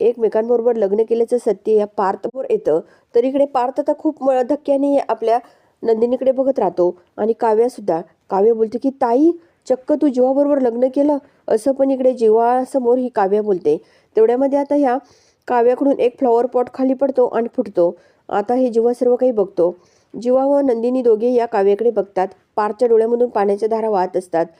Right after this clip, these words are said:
रम्याला तर खूप खुश होऊन सर्वांकडे बघत राहते. आत्यासुद्धा खूप खुश होतात. त्यानंतर आता मालिनीताई लगेच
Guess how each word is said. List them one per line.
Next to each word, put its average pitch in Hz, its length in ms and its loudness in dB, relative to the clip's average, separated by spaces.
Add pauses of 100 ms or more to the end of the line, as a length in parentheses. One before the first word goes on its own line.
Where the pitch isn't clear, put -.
(260)
रम्याला 214 380 0
तर 254 120 0
खूप 269 200 -6
खुश 277 200 -6
होऊन 285 120 -2
सर्वांकडे 240 400 0
बघत 202 300 -2
राहते. 160 300 -2 (300)
आत्यासुद्धा 226 600 -4
खूप 285 200 -6
खुश 302 200 -4
होतात. 262 260 0 (500)
त्यानंतर 240 440 0
आता 277 160 -2
मालिनीताई 254 600 0
लगेच 240 320 0